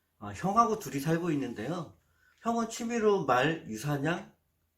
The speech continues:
미니 돼지, 금개, 은개를 키우고 있어요.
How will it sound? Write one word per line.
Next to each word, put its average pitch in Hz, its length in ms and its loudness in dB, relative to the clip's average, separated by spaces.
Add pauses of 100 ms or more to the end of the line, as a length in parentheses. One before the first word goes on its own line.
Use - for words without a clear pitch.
(240)
미니 139 300 4
돼지, 180 680 -6 (460)
금개, 135 840 -4
은개를 147 520 2
키우고 190 340 -4
있어요. 113 460 -6